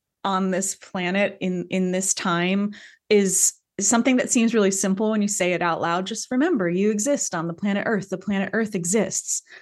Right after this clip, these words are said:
But I actually find that there are so many distractions from that. And there are so many things that just come up in daily life that don't really allow us to remember that and connect with that. And so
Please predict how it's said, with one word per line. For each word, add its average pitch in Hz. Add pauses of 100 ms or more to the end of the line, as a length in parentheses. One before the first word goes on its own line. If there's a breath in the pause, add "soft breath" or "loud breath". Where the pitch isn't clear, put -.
(280 loud breath)
But 226
I 226
actually 294
find 226
that 190 (400)
there 226
are 220
so 202
many 208
distractions 190
from 233
that. 247
And 190
there 185
are 190
so 190
many 190
things 185
that 170 (1000)
just 202
come 190
up 180
in 175
daily 175
life 170
that -
don't 190
really 214
allow 160
us 147
to -
remember 175
that 98
and 175
connect 202
with 165
that. -
And 190
so 175